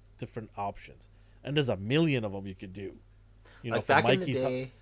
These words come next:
Speaker 1: like, Mikey's Hawaiian shirt, you could do with one of them, <laughs> right? Like
Speaker 2: Yeah.
Speaker 1: Super Seven's done.
Speaker 2: Back in the day, that's what they were all about. Just ridiculous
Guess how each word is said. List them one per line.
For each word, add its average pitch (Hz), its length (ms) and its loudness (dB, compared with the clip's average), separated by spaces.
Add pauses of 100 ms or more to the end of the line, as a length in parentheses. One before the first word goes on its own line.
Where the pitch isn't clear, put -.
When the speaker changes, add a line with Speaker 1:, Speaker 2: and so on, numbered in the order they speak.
(280)
Speaker 1:
like, 143 200 2
Mikey's 139 360 4
Hawaiian 117 380 2
shirt, 110 260 -6
you 98 60 -10
could 101 140 -14
do 101 100 -8
with 101 160 -8
one 139 100 0
of 101 80 -6
them, 101 200 -10
<laughs> - 40 -16
right? 165 180 4
Like 123 120 0
Speaker 2:
Yeah. 131 220 2
Speaker 1:
Super 98 120 -4
Seven's 110 320 -6
done. 92 340 -14
Speaker 2:
Back 123 240 0
in 147 60 -2
the 139 80 -2
day, 123 160 2
that's 113 260 -2
what 113 120 -8
they 101 80 -4
were 92 100 -4
all 87 140 -4
about. 82 400 -8
Just - 300 -16 (520)
ridiculous 110 800 -4